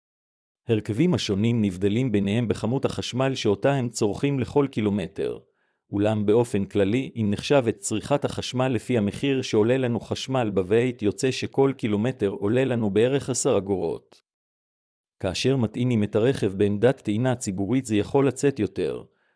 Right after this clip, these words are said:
אולם בעיה זו יש פתרון נהדר. עמדת טעינה ביתית. הפתרון למחיר שאותו אתם משלמים על טעינה של רכב בעמדה ציבורית הוא להתקין עמדת טעינה בבית שלכם.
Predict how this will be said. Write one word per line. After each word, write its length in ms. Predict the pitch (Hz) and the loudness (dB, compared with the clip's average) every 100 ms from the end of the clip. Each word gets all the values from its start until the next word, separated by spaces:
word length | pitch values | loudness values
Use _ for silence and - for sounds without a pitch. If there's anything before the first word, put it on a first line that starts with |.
| _ - | _ -6
אולם 340 | 101 110 107 | 0 0 2
בעיה 380 | 95 98 113 117 | 4 6 6 6
זו 260 | 98 120 131 | 4 0 0
יש 240 | 120 135 | 0 0
פתרון 460 | - 113 120 123 127 | -2 -2 0 2 2
נהדר. 480 | 101 95 90 62 60 _ _ _ _ _ _ _ _ _ - | 0 0 -2 -4 -8 _ _ _ _ _ _ _ _ _ -6
עמדת 440 | 98 95 123 143 | -4 2 2 2
טעינה 440 | - 101 98 104 107 | -2 -2 0 2 2
ביתית. 640 | 92 92 - 78 - - _ _ _ _ _ _ _ _ _ - | 0 -2 -4 -8 -8 -20 _ _ _ _ _ _ _ _ _ -12
הפתרון 480 | - - 127 180 | -8 -2 2 4
למחיר 520 | 131 95 87 139 135 107 | 2 0 0 2 2 2
שאותו 400 | 104 95 117 117 | -2 2 4 4
אתם 260 | 123 113 | 4 0
משלמים 480 | 104 110 101 113 113 | 0 0 0 2 2
על 100 | 98 | 0
טעינה 380 | 101 101 113 120 | 0 0 0 0
של 220 | - 98 | 0 0
רכב 360 | 120 - 101 92 | 0 0 -2 0
בעמדה 380 | 98 104 110 | -2 2 2
ציבורית 720 | 113 107 95 95 127 120 - - | 2 -2 -2 0 0 -2 -6 -4
הוא 160 | 120 | 2
להתקין 480 | 107 98 - 147 143 | 2 2 0 -2 0
עמדת 380 | 113 101 143 151 | 0 2 0 0
טעינה 400 | - 104 113 135 | -4 -2 0 0
בבית 460 | 104 90 90 92 - | 0 0 0 -2 -6
שלכם. 480 | 92 87 - 67 | -4 -4 -6 -10